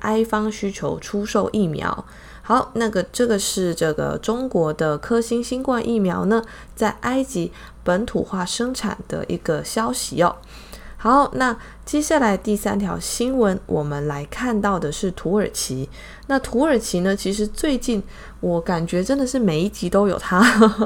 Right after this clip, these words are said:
<laughs> 就是之前呢，讲到的，首先是，呃，他们说这个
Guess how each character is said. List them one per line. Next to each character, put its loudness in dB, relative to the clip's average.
<laughs> 0
就 0
是 2
之 -2
前 0
呢， -2
讲 -4
到 2
的， 0
首 0
先 0
是， 2
呃， 2
他 4
们 2
说 4
这 -2
个 2